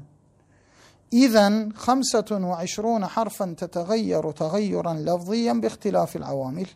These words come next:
لأنها حروف صحيحة. وثلاثة حروف لا تتغير تغيراً لفظياً، لأنها حروف علة. مثال ذلك: تقول: "جاء علي وعيسى".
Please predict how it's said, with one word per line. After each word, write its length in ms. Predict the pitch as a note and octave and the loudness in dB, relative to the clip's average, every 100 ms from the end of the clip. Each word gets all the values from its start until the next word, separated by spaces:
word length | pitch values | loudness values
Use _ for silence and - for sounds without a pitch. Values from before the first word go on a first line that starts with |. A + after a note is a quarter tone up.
| - - _ _ | -20 -20 _ _
لأنها 480 | - G3 G#3+ G3+ F#3 | -4 -2 2 2 2
حروف 460 | D3 F3+ A3 A#3+ C4+ C#4 C#4+ | 2 4 4 4 2 0 -4
صحيحة. 600 | - A3+ D#4+ C4 D#3 D3 - - _ _ _ _ _ _ _ _ _ - | -8 0 0 0 -4 -8 -20 -20 _ _ _ _ _ _ _ _ _ -4
وثلاثة 800 | F#3 G#3+ A3+ D4+ C#4+ A#3+ A#3 G#3 | 0 4 6 6 6 2 2 -4
حروف 420 | G#3 G#3 F#3+ A#3 | -2 0 -2 -2
لا 280 | A3+ A3 A#3 | 2 4 2
تتغير 760 | A#3 G#3+ F#3+ G3 G3 F#3 F3 | 0 -4 -4 -2 0 0 -2
تغيراً 560 | E3 E3 F#3 F3 E3+ E3 | -4 -4 -2 -2 -2 -2
لفظياً، 560 | D#3+ D#3 D3+ E3+ F3 | -2 -4 -6 -6 -4
لأنها 640 | G3 F3+ - F#3+ F3 D#3 | -4 -6 -6 -4 -4 -4
حروف 500 | C#3 D#3+ D#3+ G#3+ G#3+ C4+ C#4 - _ _ _ | -6 -8 -4 -4 -2 -2 -2 -10 _ _ _
علة. 340 | A3 G#3+ B2+ - - _ _ _ _ _ _ - - - _ | -4 -2 -4 -10 -20 _ _ _ _ _ _ -20 -20 -20 _
مثال 440 | G#3 G#3+ C#4+ D4+ A3+ | 0 6 8 8 4
ذلك: 680 | F3 F3+ D#3+ G3+ A3+ - _ _ _ _ _ _ - | 2 2 2 -2 -8 -18 _ _ _ _ _ _ -4
تقول: 540 | F#3+ A#3 A#3+ G3 E3+ | -2 2 2 2 2
"جاء 320 | D#3+ A3 G3+ | 2 2 2
علي 840 | F3 D#3+ E3 G#3+ G3+ E3+ A#3 A#3 G#3+ - _ | 0 2 2 2 0 0 0 0 -4 -12 _
وعيسى". 600 | E3 D#3 G3 F3+ - - | -8 -6 -6 -6 -10 -16